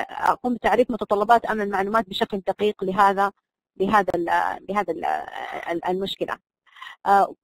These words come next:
ثم أستطيع أن أقترح حلول لها. فالاقتراح ال-، مجالات أمن المعلومات أو خلينا نقول متطلبات أمن المعلومات، آه، لي-، ليست واحدة للجميع.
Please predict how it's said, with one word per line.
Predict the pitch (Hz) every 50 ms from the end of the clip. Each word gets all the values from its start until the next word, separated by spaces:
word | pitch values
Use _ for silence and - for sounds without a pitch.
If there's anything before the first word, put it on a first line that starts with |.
| - - -
ثم | 320 330 349
أستطيع | 277 285 - - - - 277
أن | 254 240
أقترح | 226 _ - 226 208 -
حلول | - 208 196 175
لها. | 165 165 170 - - -
فالاقتراح | 208 202 180 185 208 208 - - - - 247 269 269 247 240 -
ال-، | 202 208 202 208 208 - _ - - - - - _ _ - -
مجالات | 202 208 208 226 233 247 311 339 -
أمن | 311 285 285
المعلومات | 285 262 247 233 220 226 226 226 226 240 247 240 254 262 -
أو | - - 185 190 190 190 185 185 185 180 -
خلينا | - - 214 214
نقول | 208 214 226 226
متطلبات | 226 - - - 226 226 220 214 262 285 294 285
أمن | - - 233 233
المعلومات، | 220 214 208 208 190 196 202 208 214 226 220 196 190 214 214 _ - - _ -
آه، | 185 180 175 175 175 165 - - _ -
لي-، | - 226 240 - - 240 247 330 339 -
ليست | - 240 285 302 - 294 277 -
واحدة | - 254 247 247 233 - 285 247 220 247 269 262 - _ _ _ -
للجميع. | 208 214 202 175 185 170 175 175 160